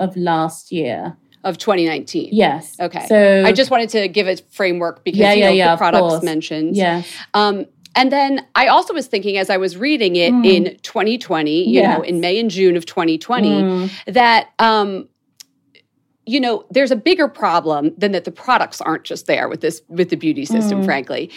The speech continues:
Speaker 2: And I felt like you got, you, what I heard you saying in the book is like, "Listen, the system is broke. We deserve better. I
Speaker 1: Mm.
Speaker 2: see you. I'm gonna
Speaker 1: Mm.
Speaker 2: help you through it.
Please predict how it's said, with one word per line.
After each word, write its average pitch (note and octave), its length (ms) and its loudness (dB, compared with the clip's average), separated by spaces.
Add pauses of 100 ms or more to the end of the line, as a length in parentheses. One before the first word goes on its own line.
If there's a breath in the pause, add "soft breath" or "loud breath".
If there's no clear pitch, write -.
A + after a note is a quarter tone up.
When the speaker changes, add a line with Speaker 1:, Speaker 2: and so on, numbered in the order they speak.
(280 loud breath)
Speaker 2:
And G#3+ 320 2 (120)
I A3 100 4
felt C4 240 -2
like C4+ 140 -2
you B3+ 160 -4
got, A#3 280 2
you, A3 220 -8 (200)
what G3+ 160 4
I A#3+ 180 4
heard C4 200 0
you A#3 60 -6
saying A3 240 0
in G#3 80 -2
the G3 60 -4
book G#3+ 180 -2
is F#3 100 -4
like, E3+ 240 -2
"Listen, F3+ 540 0
the F3+ 80 -4
system C#4 380 -2
is F4 120 -2
broke. E3 400 2 (400 loud breath)
We G#3+ 240 0
deserve A3 420 0
better. C#3 400 0
I G#3+ 240 0
Speaker 1:
Mm. G3+ 40 0
Speaker 2:
see G3 240 0 (100)
you. A3 200 6
I'm - 80 -2
gonna E3+ 160 2
Speaker 1:
Mm. G3 120 0
Speaker 2:
help - 140 -4
you B3+ 100 -2
through F3+ 320 0
it. D#3+ 240 0